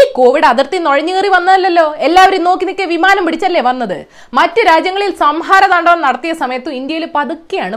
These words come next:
പടർന്നത്. എന്നിട്ടും ഈ പോക്ക് പോയാൽ നമ്മൾ അവസാനം ലോക റാങ്കിങ്ങിൽ ഒന്നാമതെത്തും.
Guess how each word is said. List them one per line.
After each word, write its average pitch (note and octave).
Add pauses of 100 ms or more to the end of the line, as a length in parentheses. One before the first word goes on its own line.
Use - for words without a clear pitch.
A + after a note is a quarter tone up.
പടർന്നത്. E3+ (280)
എന്നിട്ടും F4
ഈ E4+ (140)
പോക്ക് C4
പോയാൽ G#3+
നമ്മൾ C#4
അവസാനം A3+
ലോക C4
റാങ്കിങ്ങിൽ G#3
ഒന്നാമതെത്തും. G3+